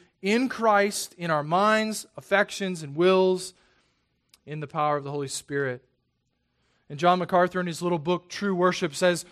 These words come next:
"Worship is honor paid to a superior being. It means to give homage,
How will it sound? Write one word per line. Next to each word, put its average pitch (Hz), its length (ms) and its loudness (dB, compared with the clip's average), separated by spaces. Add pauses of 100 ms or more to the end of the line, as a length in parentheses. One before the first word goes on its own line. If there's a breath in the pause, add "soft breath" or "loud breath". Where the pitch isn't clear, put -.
"Worship 208 400 2
is 160 200 -4 (120)
honor 226 560 4 (200 loud breath)
paid 208 420 0
to 196 200 0
a 170 120 4
superior 208 800 -2
being. 170 580 -4 (1040)
It 185 100 2
means 208 360 0
to 208 100 -4
give 185 280 2 (120)
homage, 190 760 0